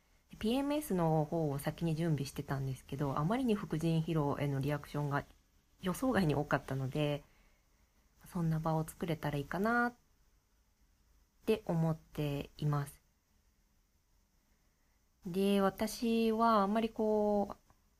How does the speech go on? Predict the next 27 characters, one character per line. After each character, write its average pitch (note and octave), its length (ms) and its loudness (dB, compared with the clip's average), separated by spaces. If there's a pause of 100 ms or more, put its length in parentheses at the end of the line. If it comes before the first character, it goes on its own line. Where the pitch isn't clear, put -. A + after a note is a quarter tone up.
(500)
大 A3 220 2
人 C4 340 0
数 E3 400 2
の D3+ 140 0
場 C#3+ 160 0
で、 D#3 440 2 (2500)
こ E3+ 100 -6
う - 20 -2
何 F3+ 260 2
か C#3 800 -2 (140)
自 - 120 -6
分 F#3+ 200 2
の G3 220 2 (880)
内 F3 220 -4
側 F#3 180 4
に F3+ 100 0
あ F3+ 60 2
る E3 80 2
も C#3+ 140 0
の C#3 100 -2
を C3+ 80 -2
シ - 260 -4
ェ E3+ 120 4
ア C3+ 40 0
す C#3 160 -6
る C3 260 -2
っ - 20 -14